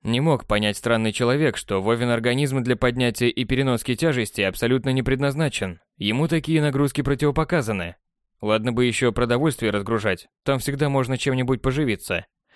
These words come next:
А кому, спрашивается, нужны эти тяжеленные ящики с патронами? После отбоя Вова едва дополз до койки. Всё тело ломило, и он не сразу провалился в спасительный сон.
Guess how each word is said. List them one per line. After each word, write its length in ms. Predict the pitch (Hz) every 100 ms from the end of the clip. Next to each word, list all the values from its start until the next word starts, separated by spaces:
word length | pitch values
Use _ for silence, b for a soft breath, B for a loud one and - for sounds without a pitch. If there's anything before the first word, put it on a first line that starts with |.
| b b
А 120 | - 117
кому, 280 | 156 175
спрашивается, 600 | 127 120 120 - 113 104
нужны 340 | 120 123 143 143
эти 140 | 127
тяжеленные 520 | 120 120 123 120 117 113
ящики 380 | 120 - 120
с 60 | 120
патронами? 600 | 143 131 156 113 92 85 _ _ _ b b b
После 320 | - 160 131 131
отбоя 380 | 120 147 147
Вова 240 | 113 127 120
едва 320 | 117 113 123
дополз 380 | 120 110 123 113
до 120 | 123
койки. 520 | - 143 - 95 85 _ _ _ _ -
Всё 240 | - 110
тело 280 | - 135 135
ломило, 640 | 131 139 156 113 87 87 _ _ _ -
и 100 | 113
он 220 | 123 143
не 80 | 143
сразу 360 | 147 165 113 104
провалился 580 | 107 98 104 131 -
в 40 | 117
спасительный 640 | - 123 120 107 117 131
сон. 360 | 123 123 90